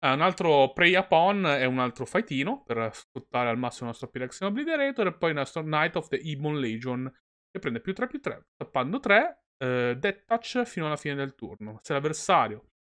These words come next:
ha perso quattro o più vite questo turno, metteremo un segnalino più uno più uno su, sul nostro cavaliere. Attenzione, questo fatto di avere Death Touch è comunque sinergico con tutte le carte che ci fanno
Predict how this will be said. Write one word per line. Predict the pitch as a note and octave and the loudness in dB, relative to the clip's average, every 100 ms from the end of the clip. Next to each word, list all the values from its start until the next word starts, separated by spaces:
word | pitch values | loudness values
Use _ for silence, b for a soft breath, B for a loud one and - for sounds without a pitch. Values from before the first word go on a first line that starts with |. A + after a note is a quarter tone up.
| _ - | _ -14
ha | - | -4
perso | C#3+ G#2 - | -2 -2 -6
quattro | A#2+ C#3 - | -2 0 0
o | A#2+ | -4
più | C3 | -4
vite | B2+ A#2+ | -4 -6
questo | A2+ - A3 | -8 -6 -2
turno, | D4 D4+ C#4+ | 0 0 0
metteremo | F#3 D3+ C3+ | -2 -2 -4
un | A#2+ | -4
segnalino | - D3 B2+ A#2 | -6 -8 -6 -6
più | G#3 | -4
uno | B3+ | -4
più | - G#3 | 0 0
uno | G#3 | 0
su, | G3 - | -2 -6
sul | D3+ D3+ _ _ _ _ _ _ C#3+ | -6 -6 _ _ _ _ _ _ -4
nostro | C#3 - - | -4 -4 -6
cavaliere. | A#2+ A#2 A2 G#2 G#2 A2 | -2 -2 -2 -2 -4 -4
Attenzione, | - - C4+ - F3+ E3+ E3 E3+ E3+ | -4 0 -2 -2 0 2 2 0 -4
questo | - C#3+ - | -8 -10 -8
fatto | - F#3 - | -2 -2 0
di | C3 | -4
avere | D3 A3 | -2 2
Death | G#3 G3+ - | 2 2 2
Touch | G#3+ G3+ E3+ | 2 2 -4
è | |
comunque | - C#3+ D#3 E3+ | -2 -2 -2 -4
sinergico | - D#3+ B2 C#3 D3 F3 | -6 -4 -6 -8 -8 -4
con | C#3+ C3 | -4 -4
tutte | C3+ - | -6 -4
le | D3 | -4
carte | - A2+ - | -4 -6 -6
che | C3 | -8
ci | A#2+ C#3 | -8 -8
fanno | A#2 A2+ A#2 A#2 A2+ | -8 -8 -8 -10 -14